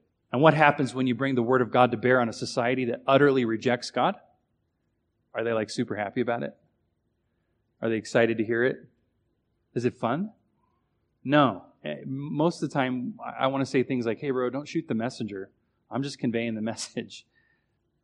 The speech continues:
This message finds us all guilty before a holy God. It's not just you, it's me too.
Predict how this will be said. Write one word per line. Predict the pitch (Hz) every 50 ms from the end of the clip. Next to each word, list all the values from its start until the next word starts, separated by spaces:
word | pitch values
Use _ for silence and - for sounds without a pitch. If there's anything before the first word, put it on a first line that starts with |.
| _ _
This | 117 113 147 165 160 -
message | 143 139 151 147 - - 120 113 - - - _ _ _
finds | - 131 123 120 117 120
us | 110 -
all | - - 120 123 120 117
guilty | 117 113 107 104 - -
before | 101 104 104 101 - 107 104
a | 95
holy | - 107 104 98 98
God. | 95 107 98 92 92
It's | 95 - -
not | 123 120 -
just | - 131 - - -
you, | 107 101 95
it's | 101 101 - -
me | 120 113
too. | 101 - - 104 104